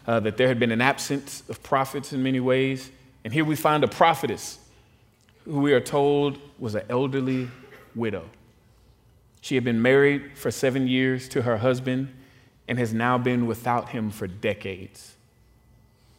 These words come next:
Anna is acquainted with the pain that accompanies waiting. Luke goes the extra mile to inform us that she, like Simeon, was faithful and devout, for she did not leave the temple,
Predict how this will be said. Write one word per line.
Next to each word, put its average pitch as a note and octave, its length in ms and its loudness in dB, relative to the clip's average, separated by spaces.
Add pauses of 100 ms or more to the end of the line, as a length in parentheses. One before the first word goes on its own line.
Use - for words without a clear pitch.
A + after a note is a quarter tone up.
(260)
Anna B2 260 0
is A2+ 220 -4
acquainted A#2 720 -8 (220)
with G#2+ 520 -10
the - 100 -10
pain A2 460 -8
that F#2+ 140 -8
accompanies G2 560 -12
waiting. F#2+ 380 -10 (960)
Luke C3 220 0
goes C3+ 200 6
the B2 100 8
extra B2 240 4
mile A#2+ 320 4
to A#2+ 180 0
inform C3 480 0
us C#3 220 2
that A2+ 200 0
she, D3 360 -2
like C3 300 4
Simeon, C#3 520 -2 (320)
was A#2 180 -4
faithful C3+ 680 0
and A#2+ 160 0
devout, A2 600 0 (360)
for - 100 -8
she D#3 160 -4
did C#3+ 120 2
not C3+ 200 4
leave D#3 560 0
the C3 80 2
temple, A#2+ 580 -2